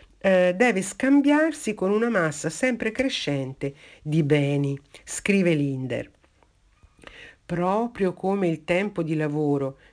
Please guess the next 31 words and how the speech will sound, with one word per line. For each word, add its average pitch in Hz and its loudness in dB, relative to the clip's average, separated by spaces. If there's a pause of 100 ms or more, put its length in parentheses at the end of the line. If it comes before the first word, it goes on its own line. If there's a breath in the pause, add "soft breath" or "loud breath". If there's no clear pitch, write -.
diventa 175 0
più 277 4
produttivo 170 -2
quando 139 -2
è 147 0
scambiato 143 -4
con 123 -10
più 139 -8
capitale, 127 -4 (1000 soft breath)
così 214 0 (600)
il 147 -4
tempo 190 2
di 143 -4
consumo 240 0 (320 loud breath)
può 302 4
dare 170 2
un 170 2
rendimento 208 -2
più 269 0
alto 143 -4
quando 214 0
è 175 -2
combinato 233 -2
con 202 -4
una 220 0
quantità 202 -4 (140)
maggiore 170 -2
di 214 -4
beni 147 0
di 147 -6
consumo. 147 -4